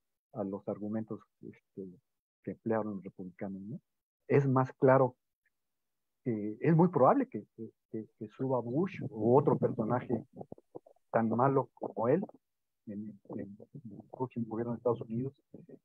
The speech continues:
Eh, en muchos países estamos viendo una ofensiva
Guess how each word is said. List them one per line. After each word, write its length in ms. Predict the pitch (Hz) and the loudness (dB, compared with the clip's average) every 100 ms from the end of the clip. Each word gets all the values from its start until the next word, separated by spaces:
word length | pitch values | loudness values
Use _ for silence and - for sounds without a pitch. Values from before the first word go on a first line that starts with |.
| _ _ _ | _ _ _
Eh, 520 | 110 107 107 107 107 - | 0 2 2 2 -2 -6
en 160 | 110 | -2
muchos 260 | 123 139 131 | 0 0 -2
países 400 | - 110 113 117 - _ _ | -2 -2 -4 -12 -14 _ _
estamos 360 | - 120 117 104 | -2 0 0 0
viendo 460 | 117 120 113 107 - _ _ | 0 0 0 -4 -6 _ _
una 220 | - 123 120 | -2 2 2
ofensiva 760 | 117 104 101 113 113 107 95 | 2 -6 -4 -2 2 0 -2